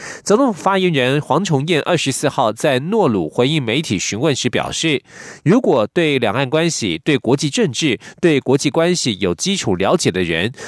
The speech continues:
都会知道中联办的性质，它就是一个在香港执行一国两制的机构。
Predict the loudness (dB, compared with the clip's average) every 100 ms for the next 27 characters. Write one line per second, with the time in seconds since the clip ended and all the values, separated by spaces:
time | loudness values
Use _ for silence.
0 | 0 2 4 2 2 0 0 -2 -2 0
1 | 2 0 0 0 -2 -2 -2 -2 -2 -2
2 | -2 -4 _ -18 -14 -2 0 2 2 2
3 | -2 0 0 0 0 0 0 0 -2 -2
4 | -2 0 0 -4 -4 -2 0 2 0 0
5 | 0 0 0 0 2 0